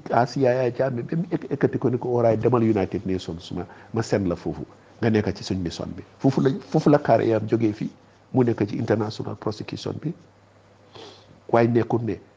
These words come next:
dafa jógee fële, bokkuma ci, ñun dégg ko muy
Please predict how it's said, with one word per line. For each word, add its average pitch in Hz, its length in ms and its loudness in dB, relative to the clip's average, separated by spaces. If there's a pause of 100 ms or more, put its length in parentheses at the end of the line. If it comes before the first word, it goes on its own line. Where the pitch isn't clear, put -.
(400)
dafa 123 240 2
jógee 110 500 0 (500)
fële, 277 340 2 (520)
bokkuma 120 440 0
ci, 160 220 -6 (560)
ñun 123 260 2 (120)
dégg 135 180 6 (160)
ko 117 140 0
muy 120 260 -2